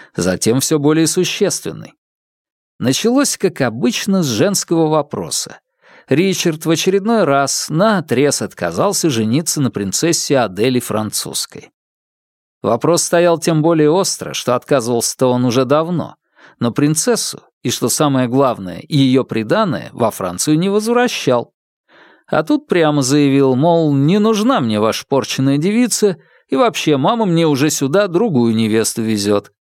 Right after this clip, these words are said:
Что было чистой правдой. Королева Алиенора Аквитанская привезла в Мессину новую невесту Ричарда, принцессу Беренгарию Наварскую.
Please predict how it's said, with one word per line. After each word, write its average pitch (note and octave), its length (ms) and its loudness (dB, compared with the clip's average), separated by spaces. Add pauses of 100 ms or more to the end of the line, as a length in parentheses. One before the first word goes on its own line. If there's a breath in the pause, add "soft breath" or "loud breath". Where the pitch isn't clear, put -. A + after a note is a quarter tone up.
(260)
Что - 260 -6
было F2 260 0
чистой D#3 460 0
правдой. F#3 520 -2 (400)
Королева E3+ 540 2
Алиенора E3 520 4
Аквитанская D3+ 800 0
привезла C#3+ 460 2
в C#3 80 -2
Мессину F3 480 0
новую E3+ 420 0
невесту C#3 520 0
Ричарда, E2+ 560 -4
принцессу B2 600 0
Беренгарию C#3 720 2
Наварскую. D3+ 840 -2